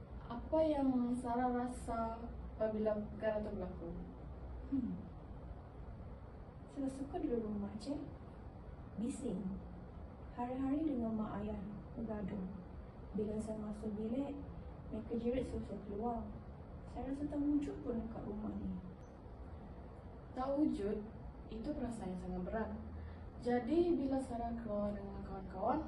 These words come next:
Speaker 1: apa yang Sarah rasa?
Speaker 2: Hmm, mereka layan saya. Mereka puji baju saya, make up saya.
Speaker 1: Mhm.
Speaker 2: Mereka kata saya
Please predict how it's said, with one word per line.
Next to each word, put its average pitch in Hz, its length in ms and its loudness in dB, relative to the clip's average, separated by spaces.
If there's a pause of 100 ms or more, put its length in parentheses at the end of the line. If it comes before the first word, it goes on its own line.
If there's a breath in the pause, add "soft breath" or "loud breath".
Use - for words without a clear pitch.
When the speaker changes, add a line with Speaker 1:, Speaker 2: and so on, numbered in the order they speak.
Speaker 1:
apa 269 240 -6
yang 349 160 0
Sarah 190 240 -4
rasa? 180 260 -4 (1160)
Speaker 2:
Hmm, 240 160 -4 (320)
mereka 233 240 0
layan 214 240 2
saya. 214 320 -2 (960)
Mereka 214 160 -4 (160)
puji 214 240 0
baju 277 240 2
saya, 254 480 2 (320)
make 202 160 -4
up 262 160 -2
saya. 262 480 -2
Speaker 1:
Mhm. 226 640 0 (160)
Speaker 2:
Mereka - 160 -2
kata 294 240 -2
saya 240 240 0